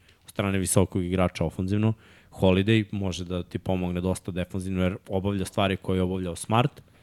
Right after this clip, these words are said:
a pritom ofanzivno znaš da ako se napravi neka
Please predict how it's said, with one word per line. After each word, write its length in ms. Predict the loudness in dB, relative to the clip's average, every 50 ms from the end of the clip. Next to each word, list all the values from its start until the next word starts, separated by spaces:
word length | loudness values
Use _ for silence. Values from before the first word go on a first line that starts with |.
| _ _ _ _ _ _ _ _ -4
a 120 | -2 -2
pritom 500 | 0 0 0 -2 0 -2 -4 -6 -4 -2
ofanzivno 500 | -4 -4 -2 -2 -4 -4 -4 -4 -4 -4
znaš 320 | -2 -2 0 0 0 0 -2
da 260 | -2 -2 0 0 0
ako 140 | -2 -4 -6
se 140 | -4 -2
napravi 400 | 0 0 0 0 0 0 0 0
neka 440 | -2 -2 -4 -4 -4 -6 -4 -4 -6